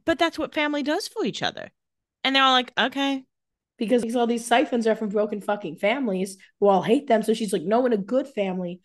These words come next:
Speaker 2: you do whatever I say." And they're like, "I mean, I can't dispute that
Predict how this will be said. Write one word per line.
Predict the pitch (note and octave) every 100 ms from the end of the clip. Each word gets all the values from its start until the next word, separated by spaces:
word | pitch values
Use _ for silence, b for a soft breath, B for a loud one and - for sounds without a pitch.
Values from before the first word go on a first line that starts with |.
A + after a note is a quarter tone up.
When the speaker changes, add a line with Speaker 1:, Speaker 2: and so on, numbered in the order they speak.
| _ _ -
Speaker 2:
you | A#3+
do | C4+
whatever | B3 A3 G3+ G3
I | D#3+
say." | - - C#4 - - _ _
And | - G#3+
they're | A#3+
like, | B3+ A#3+ - _ -
"I | A#3 B3
mean, | B3+
I | A#3 G#3+
can't | - B3 G#3
dispute | G3 F#3+ - C#4+ F#4+ -
that | G#3 F3 F#3+ G#3+